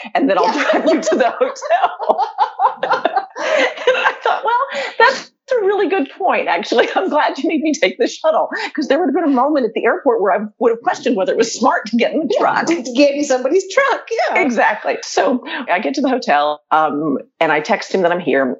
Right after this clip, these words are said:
Speaker 1: and he says he's coming out, and I feel much better 'cause he's wearing a yellow shirt and a Ford hat.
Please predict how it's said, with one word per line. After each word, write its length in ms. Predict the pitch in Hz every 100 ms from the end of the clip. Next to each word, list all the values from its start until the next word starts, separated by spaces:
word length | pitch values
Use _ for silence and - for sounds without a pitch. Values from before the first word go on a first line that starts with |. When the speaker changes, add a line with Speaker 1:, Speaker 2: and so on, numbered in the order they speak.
| -
Speaker 1:
and 120 | 139
he 60 |
says 180 | 151 160
he's 100 | 147
coming 260 | - 214 175
out, 100 | 131
and 80 | 120
I 40 |
feel 140 | - 147
much 200 | 139 -
better 200 | 139 131
'cause 120 | -
he's 140 | 156 160
wearing 200 | 139 131
a 40 |
yellow 300 | 147 151 196
shirt 380 | 220 - 156 143
and 80 | 117
a 80 | 104 - -
Ford 280 | 175 185 -
hat. 220 | 139 -